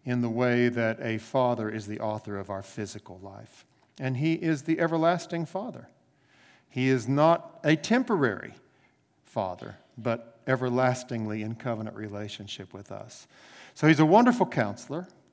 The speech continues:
He's the mighty God. He's the everlasting Father, and he is a prince.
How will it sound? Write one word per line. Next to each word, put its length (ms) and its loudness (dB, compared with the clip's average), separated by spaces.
He's 240 0
the 80 4
mighty 320 6
God. 420 0
He's 180 0
the 120 -2
everlasting 680 6
Father, 560 2
and 140 4
he 120 8
is 140 8
a 40 4
prince. 720 4